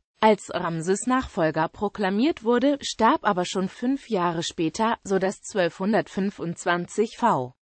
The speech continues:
C H R Prinz Merinptah als neuer Thronfolger eingesetzt wurde. Ein sehr wichtiges Mitglied am Hofe des Pharaos war der Wesir Pasa.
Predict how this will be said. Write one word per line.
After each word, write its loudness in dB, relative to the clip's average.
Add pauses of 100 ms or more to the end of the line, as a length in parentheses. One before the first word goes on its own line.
(200)
C 4
H 0
R 0 (240)
Prinz 2
Merinptah -2
als -4
neuer 4
Thronfolger 4
eingesetzt -4
wurde. -2 (360)
Ein 4
sehr 0
wichtiges -4
Mitglied -4
am 0
Hofe 4
des -2
Pharaos 2
war 0
der 0
Wesir 0
Pasa. 0